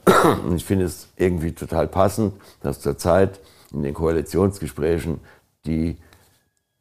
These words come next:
Legalisierung oder teilweise wenigstens Entkriminalisierung von Marihuana jetzt endlich mal auf dem politischen Tablett ist. Und ich finde,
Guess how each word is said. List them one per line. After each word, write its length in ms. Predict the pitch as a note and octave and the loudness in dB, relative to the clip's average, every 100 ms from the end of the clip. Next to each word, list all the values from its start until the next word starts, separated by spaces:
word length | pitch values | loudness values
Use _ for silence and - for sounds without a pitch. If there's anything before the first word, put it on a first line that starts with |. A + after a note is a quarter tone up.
| - | -6
Legalisierung 920 | F2 D2+ D2 C#2 D#2 F2 F2+ F2 D#2+ | -4 -2 -2 -2 0 2 2 0 -2
oder 240 | C#2+ C2+ - | -6 -10 -4
teilweise 720 | D#2+ F2+ F2 D2+ D2 A#1+ - - | 0 2 0 -2 -4 -8 -12 -16
wenigstens 560 | B1 D#2 E2 - - | -6 -4 -2 -4 -8
Entkriminalisierung 1120 | - G2+ F#2+ - F2 D#2 D2+ D2 D#2 D#2 D#2 - - | -2 -2 -2 -4 -4 -2 -4 -4 -4 -4 -4 -10 -20
von 160 | - C#2+ | -8 -6
Marihuana 720 | D2 C#2+ C2+ C#2 E2 D#2+ - - _ _ _ | -4 -4 0 0 0 -2 -6 -14 _ _ _
jetzt 360 | A1 C#2 - | -10 -10 -6
endlich 460 | - G2 E2+ D#2 C#2 | 0 0 0 -4 -6
mal 400 | D2 C#2 B1+ G1+ - _ _ _ - | -4 -2 -2 -4 -14 _ _ _ -8
auf 180 | D2 | -6
dem 140 | C#2+ D2 | -4 -4
politischen 480 | D2+ D2+ C#2+ D2+ C#2+ | -2 -2 -2 -6 -6
Tablett 400 | B1+ E2 E2+ - | -4 0 0 0
ist. 320 | C2 - - - - _ | -8 -12 -20 -20 -20 _
Und 200 | - D#2+ | -6 -6
ich 80 | C#2+ | -4
finde, 340 | F#2 F2 D2+ | -2 0 0